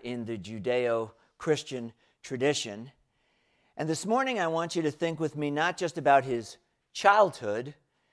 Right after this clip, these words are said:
but his early, uh, years of development as a leader. Because it, it seems to me that, um, at every turn,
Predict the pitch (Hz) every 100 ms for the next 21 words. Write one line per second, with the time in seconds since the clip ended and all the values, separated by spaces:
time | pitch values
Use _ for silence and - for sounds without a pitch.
0 | _ - 110 151 151 143 151 143 131 -
1 | 170 202 202 202 190 175 - - - 135
2 | 143 139 131 151 170 175 160 135 143 135
3 | 135 123 147 147 147 143 131 131 127 -
4 | 120 123 120 - - 123 143 220 156 92
5 | 73 _ _ _ _ _ _ _ _ _
6 | _ - 147 - 165 160 - 147 147 147
7 | 147 - 208 220 190 - 185 196 160 147
8 | 127 139 135 127 127 127 - 135 151 190
9 | 208 180 - 220 165 135 139